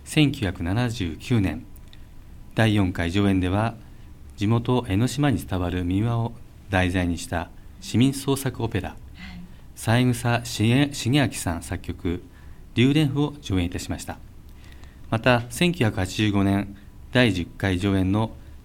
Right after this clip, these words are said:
Speaker 1: ヴェルディ作曲、アイーダでは、音楽の友賞を受賞し、その後、三作品についても四つの表彰を受け、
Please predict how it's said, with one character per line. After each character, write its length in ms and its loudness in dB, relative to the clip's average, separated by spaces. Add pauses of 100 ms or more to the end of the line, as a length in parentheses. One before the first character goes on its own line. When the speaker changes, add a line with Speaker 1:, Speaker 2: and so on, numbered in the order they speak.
Speaker 1:
ヴ 80 4
ェ 40 6
ル 100 4
デ 100 2
ィ 60 0
作 260 -6
曲、 420 -2 (200)
ア 160 0
イ 160 6
ー 20 -4
ダ 100 -2
で 120 0
は、 180 -2 (920)
音 200 6
楽 200 0
の 120 -2
友 220 2
賞 220 4
を 120 -2 (120)
受 120 -2
賞 200 0
し、 280 -4 (560)
そ 140 0
の 140 4
後、 260 2
三 240 0
作 260 0
品 120 2
に 80 2
つ 120 -4
い 40 2
て 60 2
も 240 2 (380)
四 140 2
つ 100 -4
の 60 4
表 200 0
彰 200 -4
を 80 -4
受 200 -4
け、 100 -10